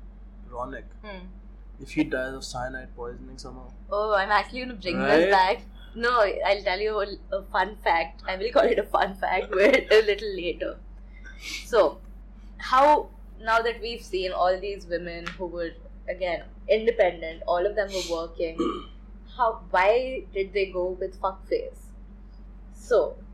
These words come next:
Speaker 2: this is the ruse he used on all of these women. He used to approach women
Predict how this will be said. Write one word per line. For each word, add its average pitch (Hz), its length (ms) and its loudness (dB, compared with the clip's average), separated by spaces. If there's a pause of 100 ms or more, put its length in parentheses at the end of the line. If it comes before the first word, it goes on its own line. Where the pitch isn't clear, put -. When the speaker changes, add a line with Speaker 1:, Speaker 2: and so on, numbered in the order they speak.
(300)
Speaker 2:
this 269 160 -2
is 294 160 0
the 277 140 -2
ruse 190 320 0
he 220 100 -8
used 190 540 -4
on 180 280 -6
all 180 180 0
of 175 140 -10
these 170 300 -12
women. 156 240 -12 (1200)
He 320 240 -2
used 302 300 -6
to 571 140 -2
approach 202 520 0
women 180 320 -10